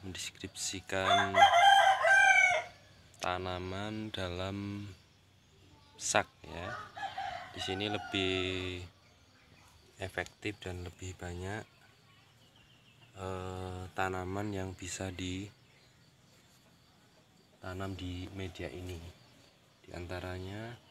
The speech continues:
ubi jalar, bayam potong. Bayam potong ini lebih awet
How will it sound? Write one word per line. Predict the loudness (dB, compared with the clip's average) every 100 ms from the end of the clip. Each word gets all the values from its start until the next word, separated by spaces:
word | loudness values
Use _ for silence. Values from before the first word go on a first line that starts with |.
| -20 -20 -20 -20 -20 _ -20 -20 -16
ubi | -10 -10
jalar, | -8 -8 -6 -6 -6 -10 -16 -20 -20 _ -20 -20 -20 -20 -20 -20 -20 -6 2 2 2
bayam | 2 4 4 4 2 4 4 4 6 4 4 2 0 -4 -20 _ _ -20 -20 -20 -18 -14 -8
potong. | -8 -4 -4 -4 -8 -10
Bayam | -8 -6
potong | -6 -8 -8 -8
ini | -8
lebih | -10 -8 -6
awet | -4 -4 -6